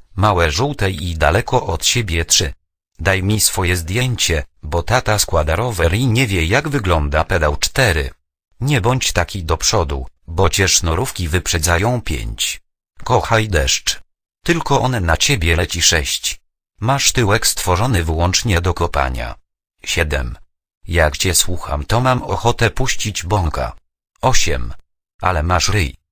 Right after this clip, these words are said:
Kto ci tak narysował? Dziewięć. Decyduj się natychmiast, bo jak nie, to poczekam. Dziesięć. Wyglądasz jak przez okno. Jedenaście. Podniecasz się tym jak kura miesiączką.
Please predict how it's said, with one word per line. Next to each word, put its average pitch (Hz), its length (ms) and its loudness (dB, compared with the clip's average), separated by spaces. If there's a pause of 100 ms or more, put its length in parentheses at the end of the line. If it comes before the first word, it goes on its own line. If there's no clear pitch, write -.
(320)
Kto 90 220 2
ci - 160 -2
tak 143 200 0
narysował? 104 840 0 (460)
Dziewięć. 82 760 -2 (440)
Decyduj 107 520 -2
się 95 180 -2
natychmiast, 85 680 0
bo 90 160 0
jak 73 320 -2
nie, 104 140 2
to 104 160 -4
poczekam. - 600 0 (480)
Dziesięć. 90 840 -4 (440)
Wyglądasz 110 680 2
jak 95 300 2
przez - 360 0
okno. 92 400 -2 (440)
Jedenaście. 87 840 0 (460)
Podniecasz 92 680 0
się - 200 -6
tym 85 240 -4
jak 90 300 -2
kura 78 260 -2
miesiączką. 78 880 -2